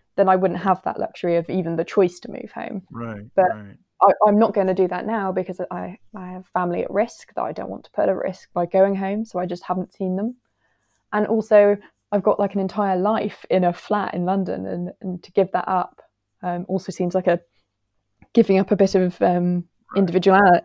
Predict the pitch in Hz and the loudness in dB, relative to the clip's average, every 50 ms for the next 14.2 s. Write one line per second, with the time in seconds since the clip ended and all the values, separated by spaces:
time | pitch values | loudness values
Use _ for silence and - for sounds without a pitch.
0 | _ - - 202 - 208 185 185 190 185 202 202 202 202 185 - - 170 170 170 | _ -6 -4 0 2 2 0 0 0 2 2 2 4 2 0 -2 -2 -2 0 0
1 | 170 170 165 175 180 180 185 202 - 180 - - - - - - 190 180 175 - | 0 0 0 -4 -4 -4 -6 -6 -8 -10 -8 -8 -10 -8 -2 2 2 2 2 2
2 | - - - - - - 107 - - 175 _ _ _ _ _ - 117 113 110 104 | -2 -6 -6 -8 -8 -6 -4 -4 -4 -6 _ _ _ _ _ -14 -12 -10 -10 -10
3 | 98 92 104 - _ _ _ _ _ _ _ _ - 214 214 - 240 226 233 - | -10 -12 -14 -16 _ _ _ _ _ _ _ _ 0 0 2 4 4 4 4 2
4 | - 196 - 226 214 196 202 185 190 190 - 196 202 196 196 185 180 190 196 190 | 2 -2 0 2 2 2 2 2 2 0 2 4 4 4 4 2 4 4 4 4
5 | 175 139 - - - - - 190 185 - - - - 208 190 180 - - 202 180 | 4 2 2 -4 -8 -6 -4 -4 -4 -4 -8 -8 -6 -4 -4 -4 -4 -2 -2 0
6 | 175 180 185 - - _ _ _ - - 170 170 175 170 165 170 - - 156 147 | 0 0 -2 -4 -6 _ _ _ -12 -10 -8 -8 -6 -6 -8 -8 -10 -10 -10 -8
7 | - 202 - - - - - - - - _ - - - - - _ - - 170 | -6 -6 -6 -8 -10 -10 -16 -18 -20 -20 _ -20 -20 -20 -20 -18 _ -6 -4 -2
8 | 175 180 165 - 143 - 147 143 135 - - - - 247 - 233 - - 156 156 | -2 -2 0 2 2 4 4 2 2 2 2 0 0 0 -4 -8 -6 -6 -6 -6
9 | 151 139 156 175 180 175 143 151 165 156 147 131 - - 143 131 127 120 110 107 | -6 -6 -6 -6 -6 -8 -8 -6 -4 -4 -4 -6 -6 -8 -6 -6 -6 -6 -8 -10
10 | _ _ _ _ _ _ - 127 165 170 151 123 110 104 104 104 - - 113 107 | _ _ _ _ _ _ -10 -8 -6 -4 -4 -2 -4 -4 -6 -8 -10 -10 -10 -8
11 | 101 101 98 - - - _ _ - 117 131 151 127 - 65 101 101 95 107 107 | -8 -8 -10 -14 -20 -20 _ _ -10 -8 -8 -8 -8 -10 -14 -16 -16 -14 -14 -14
12 | 104 - - 95 117 117 113 104 104 123 160 165 139 117 113 107 - 147 175 175 | -14 -14 -16 -16 -14 -14 -16 -16 -18 -18 -16 -16 -16 -16 -18 -18 -16 -14 -14 -12
13 | 139 117 - 147 135 113 101 98 92 92 95 - - _ - 123 123 117 117 135 | -10 -8 -8 -8 -8 -8 -10 -14 -16 -18 -20 -20 -20 _ -18 -16 -16 -12 -10 -8
14 | 151 156 - | -8 -8 -10